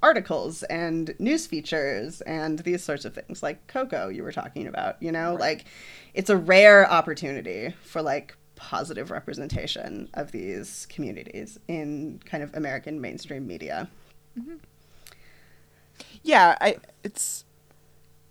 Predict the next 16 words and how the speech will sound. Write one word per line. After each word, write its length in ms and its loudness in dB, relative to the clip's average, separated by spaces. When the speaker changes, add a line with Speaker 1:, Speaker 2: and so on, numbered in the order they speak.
Speaker 2:
it's 120 -6
something 240 0
they 100 0
can 180 -6
own. 440 -8
And 460 -4
Speaker 1:
Yeah. 100 6
Speaker 2:
you're 100 0
talking 140 -6
about, 160 -6
like, 200 -10
the 100 -2
idea 320 -2
of, 100 -10
like, 260 -10
Mexicanness 840 -12